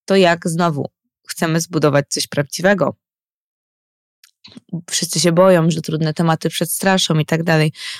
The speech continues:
A, a to jest przeciwieństwo, kochani. Trudne tematy budują właśnie, e, budują więź i relacje. I nie mówię, żebyście na kogoś zrzucali swoje wszystkie traumy, nie? Ale możecie powiedzieć, że, nie wiem,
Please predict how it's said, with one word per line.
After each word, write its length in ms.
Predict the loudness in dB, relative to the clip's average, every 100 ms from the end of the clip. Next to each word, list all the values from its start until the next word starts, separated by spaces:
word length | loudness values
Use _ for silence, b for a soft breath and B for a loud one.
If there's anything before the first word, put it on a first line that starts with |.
| B
A, 80 | -6 -4 -2
a 60 |
to 120 | 0
jest 120 | 0 -2
przeciwieństwo, 680 | -6 -2 2 2 2 -4
kochani. 340 | -4 -2 -2 0
Trudne 420 | 0 2 2 0
tematy 560 | 0 0 0 0 0 0 b b -4
budują 460 | 0 0 2 0
właśnie, 560 | 2 0 -2 -2 -2 -4 -6
e, 260 | -6 -6 -6
budują 400 | -4 -2 0 0
więź 440 | -2 -4 -6 -8 -12
i 240 | -12 -4
relacje. 380 | 0 0 0 -2
I 20 |
nie 100 | 0
mówię, 180 | 2 2
żebyście 300 | 0 0 -2
na 80 | -2
kogoś 240 | 2 0
zrzucali 460 | 0 -4 -2 0 0
swoje 220 | 0 -2
wszystkie 360 | -2 -6 -4 -2
traumy, 500 | 0 0 0 -4 -4
nie? 300 | -4 0 -2 B B B B B 0
Ale 140 | 2
możecie 300 | 2 0 -4
powiedzieć, 480 | -4 2 2 2 -2
że, 180 | -2 -2
nie 120 | -2
wiem, 240 | -4 -8